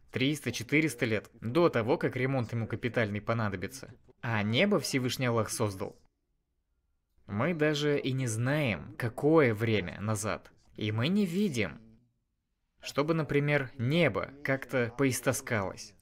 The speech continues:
Аллах говорит: «Взгляни ещё раз и ещё раз. Видишь какую-нибудь трещину? Потолок трескается,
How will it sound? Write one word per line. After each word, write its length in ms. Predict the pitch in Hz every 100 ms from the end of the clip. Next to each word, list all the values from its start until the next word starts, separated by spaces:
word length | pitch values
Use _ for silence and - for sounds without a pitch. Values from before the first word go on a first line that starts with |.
| -
Аллах 300 | 95 104 117
говорит: 300 | 127 135 131
«Взгляни 600 | 123 123 127 175 156 - _ _
ещё 460 | - 107 107 - 170
раз 200 | 202 -
и 80 | 165
ещё 360 | 156 - 139
раз. 180 | 107 95
Видишь 280 | 113 170 214
какую-нибудь 580 | 226 220 202 156 123 -
трещину? 580 | 151 160 - 117 95 - _ _
Потолок 480 | 113 110 120 214 220
трескается, 680 | - 131 117 120 101 -